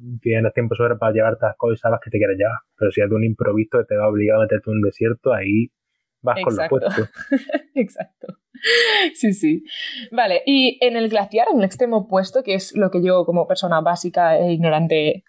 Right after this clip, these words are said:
Speaker 2: considero los dos máximos exponentes de condiciones extremas, por ejemplo, en el glaciar, pues yo pienso en ropa de abrigo, bueno, supongo que todos los espectadores piensan lo mismo, eh, ropa de abrigo y algo para,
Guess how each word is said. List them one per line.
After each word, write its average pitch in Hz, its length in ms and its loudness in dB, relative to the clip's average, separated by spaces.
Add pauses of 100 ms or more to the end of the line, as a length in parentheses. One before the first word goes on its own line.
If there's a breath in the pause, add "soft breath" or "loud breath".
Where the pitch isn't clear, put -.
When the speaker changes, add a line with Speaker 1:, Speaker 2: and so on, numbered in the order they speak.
Speaker 2:
considero 165 720 2 (400)
los 175 180 2
dos 185 300 0
máximos 175 880 0 (420 loud breath)
exponentes 180 560 -2
de 175 80 2
condiciones 170 400 0
extremas, 190 560 0
por - 100 -4
ejemplo, 190 260 2
en 180 60 0
el 185 80 2
glaciar, 190 460 0
pues 190 280 -8
yo 190 300 -2
pienso 214 500 0 (500)
en 175 560 0
ropa 202 260 2
de 175 80 2
abrigo, 156 320 0
bueno, 165 340 -4 (140)
supongo 165 280 -2
que 156 220 -4
todos 156 200 0
los 151 180 0
espectadores 160 560 -2
piensan 151 640 -8
lo 151 100 -4
mismo, 165 340 0 (720 soft breath)
eh, 156 320 2
ropa 175 160 0
de 180 80 2
abrigo 196 320 4 (160)
y 175 220 -4
algo 180 320 2
para, 151 640 2